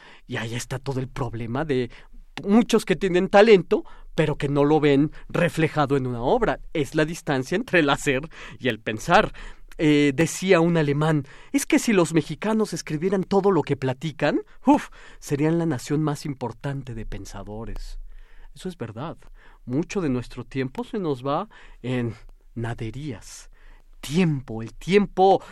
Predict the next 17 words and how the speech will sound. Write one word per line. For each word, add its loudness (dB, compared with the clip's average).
creador 0
es -8
importantísimo. -6
Tie-, 0
Goethe 4
decía, -2
"Hay 0
que 0
darle 0
a 0
la 0
vida -2
su -10
tiempo", -2
que 4
es... -6
Eh, 0